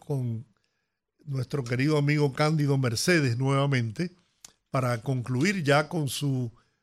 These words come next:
exposición y agradecerle además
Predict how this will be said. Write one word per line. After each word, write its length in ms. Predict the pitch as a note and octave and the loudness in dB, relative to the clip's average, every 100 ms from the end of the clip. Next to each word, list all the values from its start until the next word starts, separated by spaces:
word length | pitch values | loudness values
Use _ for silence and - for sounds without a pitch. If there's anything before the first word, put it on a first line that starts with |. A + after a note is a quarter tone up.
| _ | _
exposición 880 | D3 C#3 E3 C#3 F3 - D#3 C3 D#3+ _ _ _ _ _ _ | -2 0 0 -2 -2 0 0 0 -6 _ _ _ _ _ _
y 680 | A#3+ C3+ B2 A#2+ A#2+ A2+ A#2 - _ _ _ - | -8 -4 -2 -2 -4 -6 -8 -14 _ _ _ -2
agradecerle 800 | C#3 C#3 C3+ A#2+ - G#3+ F#3+ | 0 2 2 2 2 2 4
además 360 | D3+ C3+ C#3+ D3+ | 4 4 2 2